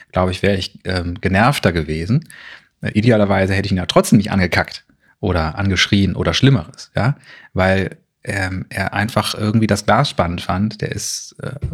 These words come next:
noch nicht mal anderthalb, ne, dann, ähm, findet er das spannend und kippt das halt um, versteht das nicht. Das heißt, ähm, ich kann ihn nicht irgendwie behandeln, als wäre er jetzt schuld oder als würde er die Verantwortung dafür tragen.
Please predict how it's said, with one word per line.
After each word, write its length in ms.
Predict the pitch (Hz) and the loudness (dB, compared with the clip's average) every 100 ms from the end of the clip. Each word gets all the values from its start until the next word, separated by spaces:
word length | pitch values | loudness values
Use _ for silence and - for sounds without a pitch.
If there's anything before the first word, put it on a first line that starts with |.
| 160 - | -10 -16
noch 140 | - 98 | -12 -8
nicht 160 | 104 | -4
mal 80 | - | 0
anderthalb, 600 | 107 98 - 110 107 104 | 0 0 2 2 2 0
ne, 120 | 101 107 | 0 0
dann, 240 | 98 101 - - - - | 0 -4 -12 -20 -20 -12
ähm, 300 | 113 95 92 - | -8 -6 -6 -2
findet 240 | 107 98 | 0 2
er 40 | 95 | 2
das 100 | - | 0
spannend 340 | 95 95 104 | 2 2 0
und 140 | - | -2
kippt 180 | - 123 | 0 0
das 140 | 110 - | 0 0
halt 160 | 101 | 0
um, 160 | - 120 | 2 2
versteht 380 | 107 - 147 165 | 2 2 2 2
das 180 | 92 - | -2 -4
nicht. 260 | 98 - | -16 -12
Das 160 | - - | -8 0
heißt, 300 | 95 101 - _ - - _ _ | 0 0 -6 _ -20 -20 _ _
ähm, 300 | - 98 92 | -4 -2 -2
ich 100 | - | -4
kann 180 | - 104 | -2 0
ihn 100 | 101 | 4
nicht 380 | 101 110 - - _ - - - | 4 2 -4 -18 _ -20 -20 -14
irgendwie 300 | - 101 101 | -4 -2 0
behandeln, 420 | 98 98 110 104 | 0 0 2 2
als 220 | 90 - | 0 0
wäre 120 | 101 98 | 0 0
er 60 | |
jetzt 140 | 95 - | -2 2
schuld 460 | - 98 - - _ _ | 4 2 0 -10 _ _
oder 200 | - 92 | -8 -6
als 220 | 92 - | -4 -4
würde 200 | 104 95 | -2 -2
er 40 | 95 | -2
die 100 | 90 | -4
Verantwortung 720 | - 87 113 135 98 85 78 | -4 -2 2 2 2 0 -2
dafür 240 | 90 - | -6 -6
tragen. 460 | - - - 107 | -6 -6 -8 -8